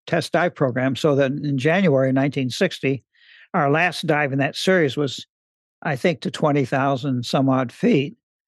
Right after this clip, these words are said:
And, uh, that seemed, everything seemed to be a go. So two weeks later, we, uh, went out and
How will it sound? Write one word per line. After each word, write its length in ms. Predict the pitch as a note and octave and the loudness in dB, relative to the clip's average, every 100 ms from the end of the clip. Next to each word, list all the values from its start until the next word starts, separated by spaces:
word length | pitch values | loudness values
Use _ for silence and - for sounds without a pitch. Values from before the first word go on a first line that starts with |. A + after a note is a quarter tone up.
| _ - | _ -4
And, 360 | - D3 C#3+ C#3 | 0 2 2 2
uh, 220 | C#3 C3 B2 _ _ _ _ - | 2 0 -4 _ _ _ _ 0
that 180 | D#3+ - | 0 2
seemed, 340 | G3 D#3 - | 2 2 2
everything 340 | D3+ D#3+ D3+ | 2 2 2
seemed 240 | D#3 A3+ D#3+ | 2 2 2
to 80 | C#3 | 4
be 80 | C#3+ | 2
a 60 | |
go. 420 | B2 D#3 D3+ C3 | 4 4 4 2
So 340 | C#3+ - B2+ A#2+ | 0 0 -2 -2
two 140 | - D#3 | 0 2
weeks 260 | C3+ C3 | 2 0
later, 300 | D#3 D3+ C#3 | 0 2 2
we, 240 | A#2+ B2 A2+ _ _ _ _ _ - | 0 -2 -4 _ _ _ _ _ -6
uh, 240 | D#3 C3+ - | -4 -2 -2
went 240 | C#3+ C#3+ | 0 0
out 240 | B2+ D#3 D3 | 0 -2 -4
and 300 | B2 C3+ | -4 -4